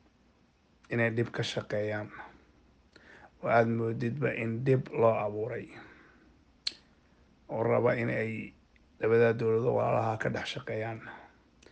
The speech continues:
Laakiin uma suurtagelayso. Shacabka Djibouti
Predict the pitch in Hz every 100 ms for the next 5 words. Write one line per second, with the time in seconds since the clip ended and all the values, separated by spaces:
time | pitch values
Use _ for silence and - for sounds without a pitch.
0 | - - - - - 117 - 139 131 120
1 | 127 117 110 127 117 107 - - - -
2 | _ _ _ _ - - - - - -
3 | 110 107 110 - 113 - 127 131 104 -